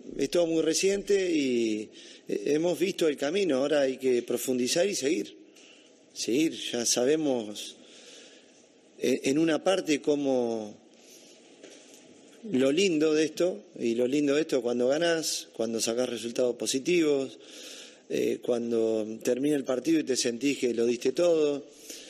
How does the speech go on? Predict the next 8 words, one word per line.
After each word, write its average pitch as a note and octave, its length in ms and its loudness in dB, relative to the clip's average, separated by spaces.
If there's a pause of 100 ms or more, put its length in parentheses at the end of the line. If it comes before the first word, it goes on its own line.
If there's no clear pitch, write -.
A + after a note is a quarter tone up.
(440)
eh, A2+ 500 2
y B2 80 -2
bueno, C3 240 0
vamos B2+ 640 -4
en, A2+ 180 -4 (220)
en A#2 100 0
esa A#2 300 0
búsqueda. A2+ 480 -2